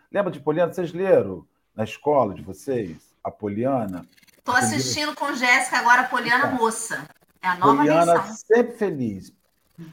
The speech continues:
Speaker 1: Poliana sempre olhando o mundo com o lado, o, o, o lado bom. Então, a gente, a gente tem, deveria ser um pouquinho, sabe? Não é ser,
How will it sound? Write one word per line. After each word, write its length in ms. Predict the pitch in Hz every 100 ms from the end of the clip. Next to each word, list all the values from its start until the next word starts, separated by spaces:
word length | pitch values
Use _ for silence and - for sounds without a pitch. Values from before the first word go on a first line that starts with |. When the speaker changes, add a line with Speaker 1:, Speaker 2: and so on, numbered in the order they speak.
| 151 _
Speaker 1:
Poliana 560 | 151 156 165 180 202 190
sempre 320 | - 220 214
olhando 380 | 196 180 180 165
o 40 |
mundo 360 | 165 170 180 170
com 200 | 170 170
o 40 |
lado, 360 | 151 151 160 160
o, 320 | 156 147 139 135
o, 280 | 123 127 127
o 60 |
lado 260 | 135 143 131
bom. 340 | 104 101 80 - _ _ _ - - -
Então, 360 | 175 - 233 262
a 80 | 226
gente, 420 | 220 214 - -
a 100 | 175
gente 540 | 196 202 - 202 - _ _ _ _
tem, 160 | 247 196
deveria 800 | 165 - 240 247 226 226 262 247
ser 240 | - 165
um 80 | 151
pouquinho, 760 | 143 131 - 131 127 113 98 - _ _ _ _ _ _ _
sabe? 360 | _ 151 135 147
Não 200 | 175 180
é 140 | 208
ser, 640 | 208 - - 185 208 214